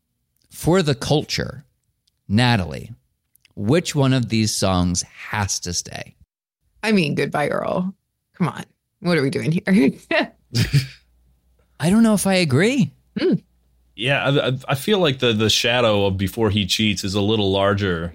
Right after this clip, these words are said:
Speaker 3: than Goodbye Earl. And Goodbye Earl has a, you know, a pretty, pretty decent impact.
Speaker 2: I think that's
Speaker 3: But
Speaker 2: definitely true. Impact-wise, Before He Cheats is, looms considerably larger.
Speaker 3: I, I don't know. I don't, I wouldn't wanna live in a, in a world with, without either of them.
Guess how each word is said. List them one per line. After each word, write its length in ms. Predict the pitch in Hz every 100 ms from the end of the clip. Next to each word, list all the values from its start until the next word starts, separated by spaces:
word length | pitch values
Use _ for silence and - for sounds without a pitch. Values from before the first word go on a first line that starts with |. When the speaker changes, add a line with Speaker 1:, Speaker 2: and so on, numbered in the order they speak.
| _
Speaker 3:
than 160 | - 90
Goodbye 400 | 95 90 85 87
Earl. 200 | 85 85
And 100 | 92
Goodbye 320 | 120 127 120
Earl 240 | 104 101 92
has 200 | 92 95
a, 60 |
you 120 | 87
know, 140 | 95 82
a 40 |
pretty, 480 | 80 107 92 82 80 - - _ - _ _
pretty 380 | - 139 120 104
decent 680 | 92 92 101 110 - 98
impact. 640 | 98 92 - 80 78 - - _ _ _ _
Speaker 2:
I 140 | 202 240
think 180 | 240 -
that's 140 | 359
Speaker 3:
But 80 | 180
Speaker 2:
definitely 360 | 202 180 156 131
true. 200 | 143 - _ 127 - -
Impact-wise, 800 | 226 220 160 143 151 123 127
Before 300 | - 135 139
He 140 | 127 120
Cheats 460 | - 110 - -
is, 540 | - 117 104 - - - _ _ _ _ -
looms 420 | 170 175 165 139
considerably 560 | - 156 - 135 127 87
larger. 520 | 50 50 - - 214 _ _ _ _
Speaker 3:
I, 240 | 123 120 107
I 100 | 135
don't 60 |
know. 100 | 160
I 100 | 120
don't, 260 | 143 143 -
I 40 | 131
wouldn't 220 | 143 127
wanna 160 | 120 110
live 240 | 113 101 - -
in 120 | 104
a, 160 | 98 78
in 80 |
a 60 | 101
world 220 | 104 101
with, 140 | 95 85 -
without 300 | 104 98 90
either 360 | 139 95 78
of 140 | 73 73
them. 280 | 73 71